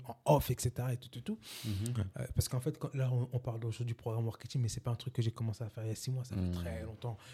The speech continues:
Speaker 1: que j'accompagne, euh, que, que, que, que j'ai des ac-, que j'ai des ac-, que des entrepreneurs qui estiment suffisamment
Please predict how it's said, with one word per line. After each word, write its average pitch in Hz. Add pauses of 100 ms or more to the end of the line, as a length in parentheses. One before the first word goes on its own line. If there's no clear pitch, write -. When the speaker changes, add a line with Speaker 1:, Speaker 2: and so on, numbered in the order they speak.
(120)
Speaker 1:
que 110
j'accompagne, 117
euh, 110 (100)
que, 110
que, 113
que, -
que -
j'ai 123
des 120
ac-, 127 (180)
que 127
j'ai 123
des 127 (100)
ac-, - (200)
que 147
des 127
entrepreneurs 151 (320)
qui 160 (160)
estiment 170
suffisamment 143